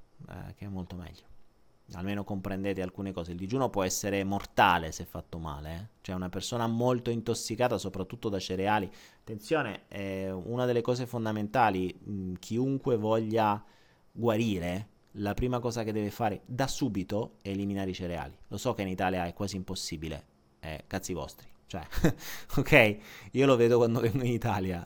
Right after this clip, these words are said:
mm, i cereali sono, sono la, l-, il male più grande del mondo,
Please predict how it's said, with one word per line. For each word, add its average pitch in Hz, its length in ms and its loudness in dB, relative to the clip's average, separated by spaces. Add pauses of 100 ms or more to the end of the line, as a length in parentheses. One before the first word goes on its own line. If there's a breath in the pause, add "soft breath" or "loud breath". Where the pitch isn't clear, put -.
(100)
mm, 101 680 -2
i 107 120 -6
cereali 123 400 4
sono, 90 540 -2
sono 101 260 -2
la, 92 520 2
l-, 90 580 -6 (520 loud breath)
il 98 420 -2
male 120 460 6
più 117 140 0
grande 107 340 2
del 95 180 2
mondo, 90 600 0